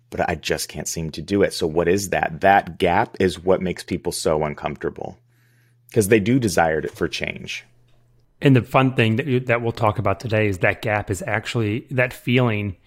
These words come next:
Speaker 2: of frustration around not being able to move is actually a massive signal that there's an easier way. <laughs> Um,
Speaker 1: Yes.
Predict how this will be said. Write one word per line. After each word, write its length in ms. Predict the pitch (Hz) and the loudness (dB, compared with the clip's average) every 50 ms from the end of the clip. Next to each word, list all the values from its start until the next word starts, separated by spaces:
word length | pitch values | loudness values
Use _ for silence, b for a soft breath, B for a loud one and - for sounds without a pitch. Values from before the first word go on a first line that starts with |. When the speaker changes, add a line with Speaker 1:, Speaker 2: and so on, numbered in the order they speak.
| b b b b b b _ - | b b b b b b _ -2
Speaker 2:
of 520 | - 110 104 101 101 101 98 98 - - - _ _ _ _ _ _ _ _ _ _ _ _ _ - - - | 0 2 2 2 0 -2 -4 -8 -16 -20 -20 _ _ _ _ _ _ _ _ _ _ _ _ _ -16 -16 -2
frustration 600 | - 139 120 - - - 120 107 110 - - 110 | 0 0 0 2 0 0 0 0 2 0 -2 -2
around 300 | 107 107 104 104 101 104 | -2 0 0 0 0 0
not 200 | 104 104 101 - | 0 -2 -2 -2
being 180 | - 107 98 107 | -4 -4 -4 -4
able 260 | 101 98 95 104 104 | -4 -4 -4 -4 -6
to 120 | - - | -4 -6
move 380 | 101 98 98 104 107 107 104 95 | -6 -6 -4 -4 -4 -4 -4 -4
is 100 | 101 95 | -4 -4
actually 380 | 107 101 110 110 - - 135 120 | -4 -4 -4 -6 -4 -2 0 0
a 80 | 117 | 0
massive 580 | 117 104 98 101 107 113 107 - - 127 110 95 | 0 -2 -2 -2 -2 -2 -2 -2 -4 -4 -4 -4
signal 640 | - - - 123 117 107 110 107 101 101 101 _ B B B B B B B B B | -6 -4 -2 -2 -2 -2 -4 -4 -4 -6 -8 _ B B B B B B B B B
that 160 | _ 123 117 - | _ -6 -2 -2
there's 160 | 127 104 113 | -2 -2 -2
an 100 | 123 - - | -4 -4 -4
easier 360 | 117 107 98 104 101 104 101 | -6 -4 -4 -4 -4 -4 -4
way. 280 | 98 98 98 92 101 - - _ _ B B | -4 -4 -6 -8 -10 -12 -14 _ _ B B
<laughs> 160 | B B B 120 98 B B _ B B B B B B B B B B B B | B B B -14 -14 B B _ B B B B B B B B B B B B
Um, 160 | - 113 101 85 | -4 -2 0 2
Speaker 1:
Yes. 400 | 73 76 87 90 95 95 - | 0 0 -2 -6 -6 -8 -10